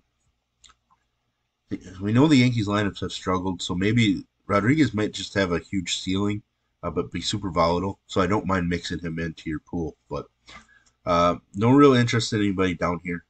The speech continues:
uh, at this point, based on matchups, et cetera. So, there we have it. There's that first look.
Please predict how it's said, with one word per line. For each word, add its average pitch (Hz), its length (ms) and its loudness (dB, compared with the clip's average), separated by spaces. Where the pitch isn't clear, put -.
uh, 78 240 -4
at 85 160 -8
this 85 140 -8
point, 87 360 -6
based 82 260 -4
on 85 140 -2
matchups, 78 500 -6
et - 120 -16
cetera. 80 340 -6
So, - 300 -4
there 123 120 4
we 127 80 6
have 117 180 6
it. 107 160 0
There's 101 200 0
that 104 180 0
first 98 280 -4
look. 104 240 -2